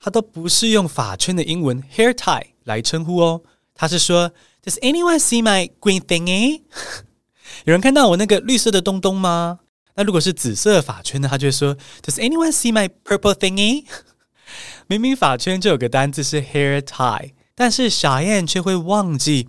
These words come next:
或是不知道 hair tie，而用 thingy，东西这个单字快速的取代。而透过一字千金跟 Cheyenne 的例子，我想要讲的是说：一，我们没有在用的中文字也是忘了一大堆；二，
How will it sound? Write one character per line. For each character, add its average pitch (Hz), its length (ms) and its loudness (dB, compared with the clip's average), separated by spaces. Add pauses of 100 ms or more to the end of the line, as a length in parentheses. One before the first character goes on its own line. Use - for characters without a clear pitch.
(140)
或 - 100 -12
是 190 140 -2
不 - 180 -6
知 - 160 -4
道 196 180 2
hair 143 240 0
tie， 139 320 -2 (320)
而 123 140 0
用 156 240 0
thingy， 208 540 0 (140)
东 185 220 0
西 190 300 0
这 170 100 -4
个 131 60 -6
单 120 220 -2
字 113 240 -4
快 165 200 0
速 123 200 -4
的 101 60 -2
取 90 200 -4
代。 101 280 -6 (460)
而 190 100 0
透 254 160 4
过 233 180 2
一 170 100 -4
字 220 260 0
千 185 280 0
金 185 200 0
跟 190 180 2
Cheyenne 139 460 0
的 165 120 -2
例 175 160 0
子， 127 240 -2 (180)
我 190 60 -2
想 202 160 2
要 233 80 2
讲 131 180 -2
的 107 80 -10
是 139 140 -4
说： 170 440 0 (260)
一， 226 260 -2 (360)
我 147 60 -8
们 156 80 -2
没 160 140 0
有 240 140 6
在 196 100 2
用 190 100 4
的 170 80 2
中 165 200 -2
文 139 120 2
字 139 280 0 (160)
也 120 180 -4
是 180 220 2
忘 180 180 0
了 123 100 -2
一 123 60 -4
大 139 160 2
堆； 160 280 -2 (440)
二， 214 240 2